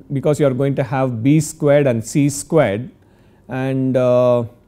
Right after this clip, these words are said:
you are not having, uh, the contribution from the axial point, because the axial point in the B column is located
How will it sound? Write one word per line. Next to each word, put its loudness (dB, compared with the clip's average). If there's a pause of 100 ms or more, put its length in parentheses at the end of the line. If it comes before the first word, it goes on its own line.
(880)
you 2
are 2
not 0
having, 0
uh, 2
the -2
contribution 0
from -4
the 0
axial 0
point, -2 (360)
because 0
the 2
axial 2
point -2 (440)
in -2
the 2
B 2
column 2
is -6
located 0